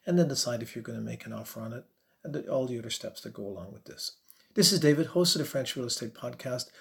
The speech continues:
Looking forward to sharing with you more in the future. Please subscribe after listening to the podcast, and make sure you jump over to our website, E S R A France point com,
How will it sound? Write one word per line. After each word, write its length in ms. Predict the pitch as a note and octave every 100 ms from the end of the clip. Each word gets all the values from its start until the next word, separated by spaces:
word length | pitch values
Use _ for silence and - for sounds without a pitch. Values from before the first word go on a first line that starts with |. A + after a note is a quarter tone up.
| - -
Looking 200 | F#3 F3
forward 300 | E3 D#3 D3+
to 120 | -
sharing 280 | - D3 C#3
with 200 | B2 -
you 60 |
more 160 | B2 A#2+
in 60 | A#2
the 60 |
future. 480 | - F3 E3+ F3 F3 - _ -
Please 200 | A3 -
subscribe 560 | - - C3+ C#3 - - - _ -
after 240 | C#3 -
listening 360 | C3 C3 C3 B2
to 100 | -
the 80 |
podcast, 640 | - D3 D#3 E3+ D#3+ D3 - _ - -
and 80 | -
make 140 | G#3 G3+
sure 160 | F#3
you 100 | D#3
jump 260 | D3 C#3 -
over 220 | C3 C3
to 140 | -
our 100 | B2
website, 480 | A#2+ B2 - B2 B2+ -
E 120 | F3
S 180 | E3 -
R 220 | B2 A#2+
A 60 | A2+
France 320 | - A#2 -
point 280 | - A2+ A2+
com, 300 | C#3 C#3